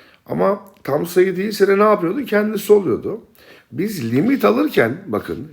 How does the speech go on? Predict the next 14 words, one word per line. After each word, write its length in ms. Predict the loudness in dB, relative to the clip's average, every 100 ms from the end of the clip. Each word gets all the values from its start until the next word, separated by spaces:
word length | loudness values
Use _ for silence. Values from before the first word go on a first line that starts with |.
| -6
limit 340 | -2 -2 0
alırken 540 | 2 2 2 -2 -4 -6 -10 -10
x'e 680 | -8 -8 2 4 4 2
dört 380 | 0 2 0 -6
veriyor 560 | -14 -4 2 2 2 0
gibi 220 | -2 0
yapıyoruz 420 | 0 0 -4 -4
ama 180 | -2 -2
aslında 320 | -2 -2 2
vermiyoruz. 640 | 2 2 -2 -6 -8 -12 -8
Biz 160 | -6
x'leri 460 | -6 -4 -2 0 2
dörde 300 | 2 2 2
yaklaştırıyoruz. 1080 | 0 -2 -2 -4 -4 -10 -10 -12 -14 _